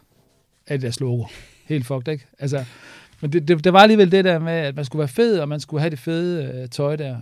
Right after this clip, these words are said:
øh, også som knægt. Øh, selvom min mor syede alt mit tøj, så ville jeg jo gerne have det der mærketøj, fordi jeg skulle være... Altså, sådan var de andre jo. Det var det, man blev målt på, øh.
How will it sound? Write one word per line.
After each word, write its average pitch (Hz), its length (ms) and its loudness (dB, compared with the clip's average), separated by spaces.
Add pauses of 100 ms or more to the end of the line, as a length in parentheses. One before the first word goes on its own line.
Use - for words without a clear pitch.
(140)
øh, 120 460 -10 (480)
også 151 200 -8
som 131 120 -4
knægt. 143 420 -10 (120)
Øh, 120 420 -10 (680)
selvom 165 240 -4
min 131 100 0
mor 139 160 -2
syede 147 220 -4
alt 143 100 -4
mit 120 120 -8
tøj, 135 300 -8 (160)
så - 160 -14
ville 147 100 -4
jeg 131 100 -4
jo 139 40 -2
gerne 139 100 -4
have 147 120 -4
det 143 120 -6
der 131 160 -6
mærketøj, 123 540 -6
fordi 123 180 -14
jeg 120 100 -6
skulle 127 220 -10
være... 127 180 -8 (400)
Altså, 120 140 -10
sådan 147 160 -6
var 151 60 2
de 143 140 -4
andre 160 260 -2
jo. 117 100 -2
Det 113 80 -6
var 135 60 -4
det, 151 140 -2
man 147 120 -4
blev 135 100 -4
målt 143 300 -4
på, 120 260 -8
øh. 117 140 -12